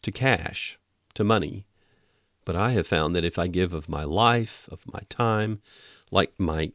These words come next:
energy, then God gives me that much more back. I like a really large amount, pressed down and shaken and overflowing. Amen? So this applies to money. However,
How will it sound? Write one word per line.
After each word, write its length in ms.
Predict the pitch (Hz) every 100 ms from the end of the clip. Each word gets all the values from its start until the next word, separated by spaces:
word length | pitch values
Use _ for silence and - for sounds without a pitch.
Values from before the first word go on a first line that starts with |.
| -
energy, 640 | 113 127 101 113 110 107 - _ _ _ _ _
then 140 | 107
God 380 | 90 104 98 85
gives 280 | 82 95 85
me 220 | 92 87 -
that 380 | 98 113 -
much 260 | 101 101 -
more 300 | 98 135 120
back. 540 | 110 135 151 - - _ _ _ _ _ _ _ -
I 40 |
like 200 | 92 95
a 60 | 87
really 560 | 92 127 156 117 85
large 420 | 87 98 120 113 104
amount, 380 | 85 80 -
pressed 440 | - 120 127 - 98
down 440 | 104 101 101 98
and 160 | 92 -
shaken 760 | - - 113 107 117 104 98 - - - _
and 160 | - 76
overflowing. 800 | 95 95 92 - 101 80 78 98 - -
Amen? 400 | 92 90 131 160 - _ _ _ _ _ _ _ _ _ -
So 220 | - 85
this 200 | 104 -
applies 480 | 98 101 95 87 -
to 100 | 90
money. 400 | 78 78 135 214 - - - - _ - _ _ _ _ _ _
However, 540 | - 82 80 143 214